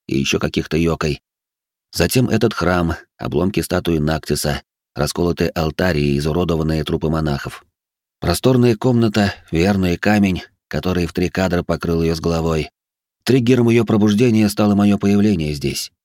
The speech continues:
Берюта это почувствовала, но быстро выбраться не смогла. Слишком большой срок провела, находясь в камне.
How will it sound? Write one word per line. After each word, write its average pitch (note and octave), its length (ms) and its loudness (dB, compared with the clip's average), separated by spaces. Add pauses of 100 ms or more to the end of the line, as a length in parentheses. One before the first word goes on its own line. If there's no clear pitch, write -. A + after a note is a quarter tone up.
(420)
Берюта G2+ 360 0
это F#2+ 220 0
почувствовала, D2+ 680 -2 (340)
но F2 120 0
быстро A2 300 2
выбраться G2+ 360 2
не F#2 80 0
смогла. D#2+ 480 -4 (420)
Слишком E2+ 420 -2
большой E2+ 320 0
срок G2+ 260 0
провела, D#2 360 -2
находясь D2+ 380 -2
в - 40 -20
камне. C2+ 440 -4